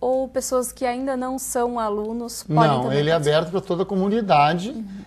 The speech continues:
Speaker 2: que vá prestar vestibular ou que pretende estudar na Fevale. Só que no dia vinte e oito de dezembro,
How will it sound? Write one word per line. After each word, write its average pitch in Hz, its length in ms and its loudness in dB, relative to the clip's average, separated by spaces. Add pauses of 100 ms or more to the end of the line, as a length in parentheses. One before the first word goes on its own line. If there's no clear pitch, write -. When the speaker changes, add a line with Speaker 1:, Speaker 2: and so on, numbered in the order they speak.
(200)
Speaker 2:
que 196 920 4 (360)
vá 175 220 6
prestar 196 380 4
vestibular 156 580 2
ou 196 80 2
que 208 100 -4
pretende 175 460 2
estudar 170 380 0
na 160 100 -4
Fevale. 175 380 -4
Só 185 260 0
que 190 180 -2
no 165 140 0
dia 147 180 0
vinte 147 280 -4
e 180 60 0
oito 226 220 2
de 190 140 -2
dezembro, 131 560 -4